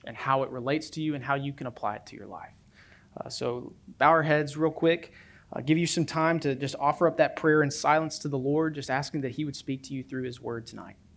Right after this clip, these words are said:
Father, we love you. Um,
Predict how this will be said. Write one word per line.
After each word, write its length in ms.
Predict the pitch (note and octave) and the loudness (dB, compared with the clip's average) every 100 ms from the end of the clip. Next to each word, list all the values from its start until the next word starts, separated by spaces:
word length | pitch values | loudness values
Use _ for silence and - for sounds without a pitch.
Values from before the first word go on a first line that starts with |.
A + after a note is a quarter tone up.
| - _ _ _ _ _ _ - _ _ - _ _ _ _ _ | -20 _ _ _ _ _ _ -20 _ _ -20 _ _ _ _ _
Father, 260 | - A2+ C3 | -4 0 2
we 120 | C3 | 2
love 260 | C#3 C#3 A#2 | 4 2 0
you. 140 | F#2 - - _ | -10 -16 -20 _
Um, 240 | - - | -20 -20